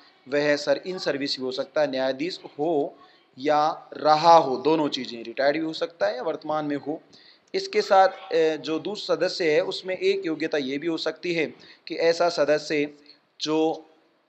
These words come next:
अगर राजस्थान या राज्य उच्च न्यायालय का न्यायाधीश नहीं है तो उसके स्थान पर, या क्लोज करके जोड़ा गया है, उसके स्थान पर जिला न्यायालय का,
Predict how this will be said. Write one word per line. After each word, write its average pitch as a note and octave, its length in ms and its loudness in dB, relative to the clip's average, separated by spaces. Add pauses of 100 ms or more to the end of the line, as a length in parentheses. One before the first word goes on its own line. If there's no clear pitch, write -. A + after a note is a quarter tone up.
(120)
अगर D#3 500 2
राजस्थान D#3+ 680 0 (100)
या D#3 120 2
राज्य D3+ 500 2
उच्च F#3 160 -4
न्यायालय D3 500 2 (380)
का D#3+ 120 2
न्यायाधीश C#3+ 540 2
नहीं D3+ 320 -6
है C#3 140 -2
तो - 260 -8
उसके G3 420 -8
स्थान C#3 420 -4
पर, B2 240 -6
या D3 180 6
क्लोज D3 320 -2
करके C3+ 280 -8
जोड़ा B2 260 -4
गया C3 160 -2
है, D3+ 180 -8 (340)
उसके F#3 380 -6
स्थान D3 340 -2
पर D#3 560 0
जिला D3+ 640 2 (340)
न्यायालय D3 640 4
का, D3+ 520 0